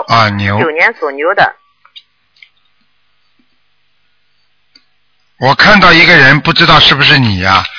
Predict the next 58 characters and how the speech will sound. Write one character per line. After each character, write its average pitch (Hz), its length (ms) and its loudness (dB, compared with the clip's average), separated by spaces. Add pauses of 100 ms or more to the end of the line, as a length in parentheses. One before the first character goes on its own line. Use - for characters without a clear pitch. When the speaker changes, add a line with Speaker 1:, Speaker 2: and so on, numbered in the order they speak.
(200)
Speaker 1:
如 - 100 -2
果 - 200 2
不 196 80 0
是 190 200 2
你 135 160 0
的 135 120 -4
话， 131 160 2
就 127 140 -2
是 117 100 -2
灵 107 200 -4
性； 120 200 -2
是 - 220 0
你 120 160 0
的 113 120 -4
话， 123 200 0 (280)
我 143 100 0
描 139 300 4
述 175 180 2
一 131 160 2
下 107 240 0
啊。 92 280 -4
Speaker 2:
啊， 131 260 -2
好 - 140 -4
的。 - 0 -
Speaker 1:
这 - 80 -2
个 160 120 2
脸 156 280 2
比 - 140 -4
较 123 180 -2
大。 - 160 -2 (560)
Speaker 2:
哎。 123 260 -2 (380)
Speaker 1:
呃， 131 260 2
那 139 160 0
个 127 680 2
脸 135 220 0
比 135 100 -4
较 131 140 0
大， 127 280 0 (380)
那 165 140 -4
个 131 560 2
就 - 140 -2
是 143 220 0
说， 127 320 0 (280)
这 143 60 -8
个 135 120 -2
头 147 320 0
发 151 400 2
有 127 140 0
一 143 60 0
点 143 220 0
点 127 260 0
好 113 200 -2
像 127 300 2
往 135 160 4
后 147 200 0
梳 131 280 0
的。 117 100 -2 (500)
Speaker 2:
哎。 123 120 -2